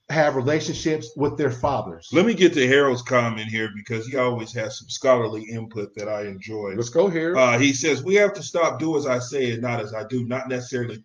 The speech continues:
Speaker 2: negotiating with the child, but explaining motives and positivity, discipline, leisure, pain, and emotional management. Um, you said a mouthful there, Harold.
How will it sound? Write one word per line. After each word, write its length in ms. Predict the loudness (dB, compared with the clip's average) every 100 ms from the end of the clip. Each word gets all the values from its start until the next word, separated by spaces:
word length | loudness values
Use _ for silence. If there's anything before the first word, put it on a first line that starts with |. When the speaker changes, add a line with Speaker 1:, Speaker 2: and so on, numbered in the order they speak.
| -14
Speaker 2:
negotiating 840 | -14 -2 2 2 0 -2 -2 -6
with 140 | -10 -12
the 60 | -14
child, 380 | -10 -6 -8 -10 _ _ _ _
but 120 | 4
explaining 540 | 4 4 2 2 2 4
motives 340 | 4 4 0
and 140 | -4
positivity, 720 | 0 0 0 -4 -4 -4 -4
discipline, 560 | -2 -4 -4 -6 -4 0
leisure, 340 | 0 -2 -4
pain, 360 | -6 -4 -4 -4 -8
and 100 | -10
emotional 760 | -8 -6 -6 -8 -10 -12 -16 _ _ -4
management. 720 | 0 2 0 -6 -10 -10 -12 _ _ _ -4
Um, 320 | 0 2 2
you 140 | 0
said 240 | 2 4 4
a 40 |
mouthful 720 | 4 2 0 -4 -2 0 0
there, 260 | 2 0 0
Harold. 360 | -4 -6 -8